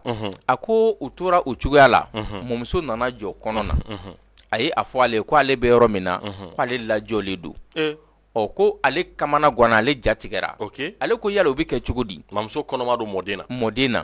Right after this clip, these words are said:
Speaker 1: Unhun.
Speaker 2: Ko a ko ale ma, ko ayi, k'o ti baasi ye,
Speaker 1: Unhun.
Speaker 2: ko a bɛna a tiɲɛ.
Speaker 1: Mm,
Speaker 2: Ɔ, ale ko
Speaker 1: mm,
Speaker 2: k'o bɛ kɛ cogo di?
Speaker 1: mm,
Speaker 2: Bari ale
Speaker 1: mm,
Speaker 2: t'o ko
Speaker 1: mm.
Speaker 2: kɛ cogoya dɔn, ale t'i ɲɛ dɔn o la, ale ja tigɛra.
Speaker 1: Unhun.
Speaker 2: Ale ko a ma k'u ka ko in dabila n'o don.
Speaker 1: Unhun.
Speaker 2: A ko ale ma ko ayi, k'o ti ko gɛlɛn yɛrɛ ye,
Speaker 1: Unhun.
Speaker 2: ko ale b'a tiɲɛ.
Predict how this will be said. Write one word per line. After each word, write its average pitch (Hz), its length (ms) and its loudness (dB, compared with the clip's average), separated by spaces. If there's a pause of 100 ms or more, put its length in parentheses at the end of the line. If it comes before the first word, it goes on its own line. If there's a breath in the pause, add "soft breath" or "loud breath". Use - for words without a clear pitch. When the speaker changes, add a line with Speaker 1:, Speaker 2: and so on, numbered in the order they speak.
Speaker 1:
Unhun. 101 260 -12
Speaker 2:
Ko - 120 4
a 202 80 8
ko 185 100 0
ale 139 160 6
ma, 127 140 2
ko 170 140 0
ayi, 127 120 2
k'o 139 240 -6
ti 131 100 -10
baasi 104 500 0
ye, 110 80 -14
Speaker 1:
Unhun. 101 440 -16
Speaker 2:
ko 147 260 -2
a 113 80 -2
bɛna 113 260 -2
a - 40 -4
tiɲɛ. 92 360 -10 (560)
Speaker 1:
Mm, 117 100 -8
Speaker 2:
Ɔ, 107 160 4
ale 247 180 4
ko 240 140 -2
Speaker 1:
mm, 196 80 -6
Speaker 2:
k'o 202 100 4
bɛ 160 100 -2
kɛ 170 220 0
cogo 170 160 4
di? 143 80 4
Speaker 1:
mm, 120 60 0
Speaker 2:
Bari 123 160 8
ale 156 160 8
Speaker 1:
mm, - 80 0
Speaker 2:
t'o 139 140 0
ko 175 180 0
Speaker 1:
mm. - 80 -8
Speaker 2:
kɛ 151 180 4
cogoya 147 300 10
dɔn, 147 240 10
ale 127 160 2
t'i - 240 -4
ɲɛ 131 160 -2
dɔn 131 180 -2
o 113 80 -8
la, 98 80 0
ale 135 240 -4
ja 127 160 -2
tigɛra. 95 340 -4 (140)
Speaker 1:
Unhun. 98 320 -12
Speaker 2:
Ale 180 160 -2
ko 190 120 2
a 160 60 8
ma 135 140 2
k'u 180 180 -2
ka 147 140 6
ko 139 180 0
in 117 160 -2
dabila 110 320 0
n'o 101 220 -8
don. 85 200 -14
Speaker 1:
Unhun. 98 340 -14 (100)
Speaker 2:
A 104 80 -10
ko - 140 4
ale 151 160 4
ma 123 100 0
ko 175 160 -2
ayi, 123 140 0
k'o 165 200 -6
ti - 120 -12
ko 123 220 -10
gɛlɛn 117 340 0
yɛrɛ 104 180 0
ye, 85 60 -6
Speaker 1:
Unhun. 98 440 -14
Speaker 2:
ko - 240 -2
ale 113 200 -6
b'a 107 200 0
tiɲɛ. 90 340 -12